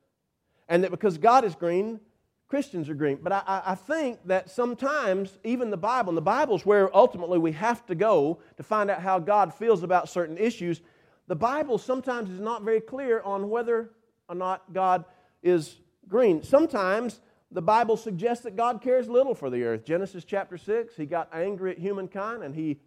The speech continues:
flooded the earth and destroyed every living thing except for Noah and the animals that were on board that ark. In Joel chapter two,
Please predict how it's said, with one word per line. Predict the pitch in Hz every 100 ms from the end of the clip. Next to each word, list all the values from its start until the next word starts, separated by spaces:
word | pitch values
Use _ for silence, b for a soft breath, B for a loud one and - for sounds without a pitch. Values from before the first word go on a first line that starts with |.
| _
flooded | 185 202 214 175
the | 190
earth | 190 220 247 -
and | 160 156
destroyed | 147 - 196 190 165 180
every | 208 233 262 247 247
living | - 190 226 220 226 220 -
thing | 233 170
except | 110 - 151 -
for | 147
Noah | 151 180 214 214 135
and | 135
the | 131
animals | 156 185 190 190
that | 180
were | 160 175
on | 185
board | 180 190 180
that | 190 190
ark. | 214 - _ _ _ _ _ _ _ _ _ _ _ _ _ _ _ _ _ _ _ _ _ _ -
In | 175
Joel | 156 220 226
chapter | 202 220 214 214 202 190
two, | - 233 254 285 339